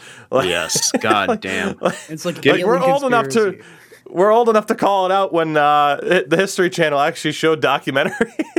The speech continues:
Speaker 2: I missed that. Yeah, I used to love watching the History Channel.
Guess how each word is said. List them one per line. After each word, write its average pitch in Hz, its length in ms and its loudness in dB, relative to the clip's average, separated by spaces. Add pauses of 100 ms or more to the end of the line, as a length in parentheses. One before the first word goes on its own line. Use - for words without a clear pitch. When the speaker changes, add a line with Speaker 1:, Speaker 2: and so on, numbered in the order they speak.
(160)
Speaker 2:
I 110 160 -2
missed 101 240 -4
that. 85 220 -6
Yeah, 95 240 -4
I 95 60 -4
used 104 160 -6
to 78 60 -10
love 85 380 -4
watching 85 300 -4
the 90 60 -8
History 98 260 -10
Channel. 95 260 -8